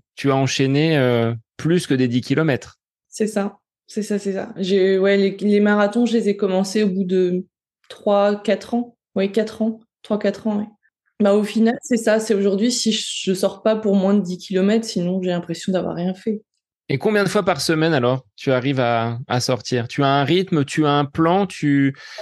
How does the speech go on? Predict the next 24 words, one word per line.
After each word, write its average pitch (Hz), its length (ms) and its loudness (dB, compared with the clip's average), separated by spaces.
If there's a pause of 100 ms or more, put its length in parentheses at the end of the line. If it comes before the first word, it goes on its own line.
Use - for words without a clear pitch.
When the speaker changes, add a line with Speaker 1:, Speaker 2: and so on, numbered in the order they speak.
(160)
Speaker 1:
tu 139 140 -4
suis 151 400 -2
une, 139 360 2
une 143 140 2
programmation. 160 720 0
Comment 165 340 0
tu, 139 640 0
tu - 140 -4
fonctionnes, 147 560 -2
euh, 117 180 2 (380)
au, 117 360 2
au 135 120 4
rythme 151 360 0
de 135 60 2
tes 135 160 0
semaines ? 117 460 -2 (460)
Speaker 2:
Alors, 208 420 2
en 202 140 2
prépa 240 500 0
marathon, 247 800 0
je 202 160 0
fais 226 480 0
quatre 247 200 -2
séances. - 640 -4